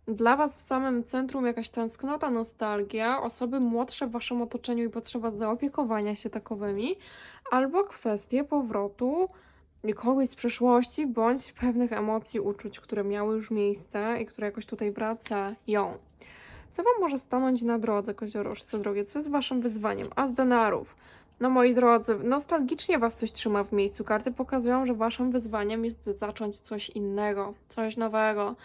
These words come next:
I to jest też to, co było w przełożeniu, że jakby w tym miejscu nic więcej nie zrobicie. Trzeba się przesunąć, nie wiem, zmienić pracę. Nie wiem, o co chodzi, wy wiecie, o co chodzi. Ale dokładnie w tym położeniu jakby nie jesteście w stanie osiągnąć już nic. Dlatego bardzo ważne jest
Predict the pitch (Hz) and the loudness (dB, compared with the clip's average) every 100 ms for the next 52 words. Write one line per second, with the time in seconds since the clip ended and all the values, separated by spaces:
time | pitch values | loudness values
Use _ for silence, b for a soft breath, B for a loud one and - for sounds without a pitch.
0 | B B B B - 311 302 302 - 294 | B B B B -2 -2 -2 -6 -2 -2
1 | 285 262 277 269 277 262 247 247 233 208 | 0 0 -2 -2 0 2 2 2 2 0
2 | 220 214 214 b b b - 226 240 294 | 2 0 0 b b b -8 0 0 2
3 | 285 277 269 277 247 262 285 294 294 277 | 2 0 0 0 2 2 0 -4 -2 -2
4 | 269 262 262 254 285 233 202 - 226 240 | -2 0 0 2 2 2 -2 -2 0 0
5 | 240 240 - 254 - 254 247 254 - - | 0 -6 -4 -6 -4 -2 0 -2 -4 -16
6 | _ _ - _ _ _ - 247 226 233 | _ _ -20 _ _ _ -10 -8 -6 0
7 | 254 269 - 240 226 233 240 - _ - | 2 0 0 2 2 0 -6 -6 _ -18
8 | - - - - 359 427 254 226 214 208 | -18 -16 -16 -8 0 6 6 4 2 -2
9 | 233 320 294 254 208 202 208 202 190 196 | -2 0 0 0 -2 -4 -6 -4 -4 -6
10 | 247 B B B 240 240 247 277 262 262 | -6 B B B 6 8 6 4 2 2
11 | 254 269 285 269 269 269 247 247 240 240 | 0 2 2 2 0 0 0 2 2 -2
12 | 247 - 247 - 240 233 - 240 240 233 | -8 -8 -10 -4 -2 -2 -2 -2 0 -2
13 | 226 220 226 233 185 - - 208 214 214 | -2 -4 -2 0 0 -4 -6 -6 -4 -6
14 | 208 233 240 220 220 202 214 202 196 202 | -4 -4 -2 -4 -2 -4 -4 -4 -4 -8